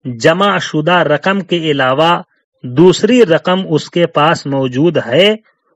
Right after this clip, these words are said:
तो उससे बैंक में फिक्स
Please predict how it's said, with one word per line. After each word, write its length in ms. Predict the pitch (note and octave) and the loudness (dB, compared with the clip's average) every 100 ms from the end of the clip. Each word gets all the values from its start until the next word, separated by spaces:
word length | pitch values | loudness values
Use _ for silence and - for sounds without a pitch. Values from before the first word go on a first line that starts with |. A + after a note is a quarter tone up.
| - | -2
तो 100 | E3 F3 | 0 0
उससे 460 | D3+ E3 - F#3 F#3 B2+ | -2 -2 -2 0 0 -2
बैंक 400 | C3 F#3 A3 G3 | -2 0 -2 -2
में 340 | E3+ F3+ F3+ - _ _ - | -2 -2 -2 -8 _ _ -10
फिक्स 360 | F#3 C4+ - | -2 -2 -2